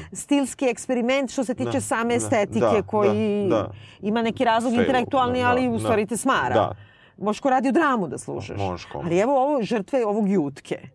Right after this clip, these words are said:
Speaker 1: Jel tako?
Speaker 2: Da.
Speaker 1: Mislim, to je isto ono, kako ti kažem, ako bi ona mogla da, on ne ide, on neće ići u zatvor, ali ako bi mogla da se naplati od njega, da ga odvali, da izgubi kuću i gaće na guzici, ja bih rekla, "To je, brate, pravda."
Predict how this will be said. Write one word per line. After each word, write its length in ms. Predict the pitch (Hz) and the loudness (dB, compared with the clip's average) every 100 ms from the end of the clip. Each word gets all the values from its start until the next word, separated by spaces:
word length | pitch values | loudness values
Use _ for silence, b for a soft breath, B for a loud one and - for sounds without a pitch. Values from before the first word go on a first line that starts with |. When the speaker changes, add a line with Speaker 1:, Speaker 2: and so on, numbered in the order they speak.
| _ _ | _ _
Speaker 1:
Jel 120 | 165 165 | -6 0
tako? 200 | 160 135 | 2 2
Speaker 2:
Da. 260 | 98 95 B B B | 0 -2 B B B
Speaker 1:
Mislim, 240 | - 156 175 | -10 -6 0
to 100 | 196 | 0
je 80 | 233 | 0
isto 240 | 254 339 | -2 0
ono, 360 | 330 349 339 269 | 0 2 2 0
kako 200 | 294 294 | -2 -2
ti 80 | 311 | 0
kažem, 360 | 330 240 190 156 B B B | 0 0 -2 -4 B B B
ako 200 | 180 180 | -6 -2
bi 120 | 175 214 | 0 2
ona 160 | 285 | 2
mogla 240 | 262 294 262 | 2 2 2
da, 100 | 220 | 2
on 100 | 240 | 0
ne 100 | 247 | 0
ide, 160 | 220 | 0
on 120 | 180 | 0
neće 300 | 196 247 - | 0 -2 -4
ići 160 | 151 165 | -4 -2
u 40 | |
zatvor, 420 | 151 117 120 139 123 | 0 0 -2 -4 -2
ali 140 | 143 165 | -2 0
ako 120 | 175 | 2
bi 100 | 185 | 2
mogla 160 | 262 | 4
da 80 | 330 | 0
se 120 | - | 0
naplati 480 | 190 180 190 262 - | 2 2 2 -2 -2
od 80 | 143 | -6
njega, 420 | 127 90 113 101 | -6 -10 -10 -10
da 120 | - 143 | -8 -4
ga 140 | 170 | 0
odvali, 680 | 175 180 220 269 233 143 - - | 2 2 4 4 4 2 -8 -8
da 140 | 165 | 2
izgubi 360 | 185 185 185 - | 2 2 0 -2
kuću 640 | - 247 247 - - 175 | 0 2 2 0 0 2
i 80 | 175 | 2
gaće 540 | 202 208 277 - 202 | 2 2 0 -4 -4
na 100 | 147 | -4
guzici, 800 | 143 147 139 160 - 254 285 320 B B B B | -8 -6 -4 -6 -2 2 2 0 B B B B
ja 200 | - 190 | 0 2
bih 120 | 190 | 4
rekla, 240 | 196 190 202 | 2 0 -2
"To 120 | 190 | 0
je, 100 | 175 | 0
brate, 260 | 170 165 | -2 -6
pravda." 520 | 147 160 113 110 107 | -4 -2 -2 -4 -10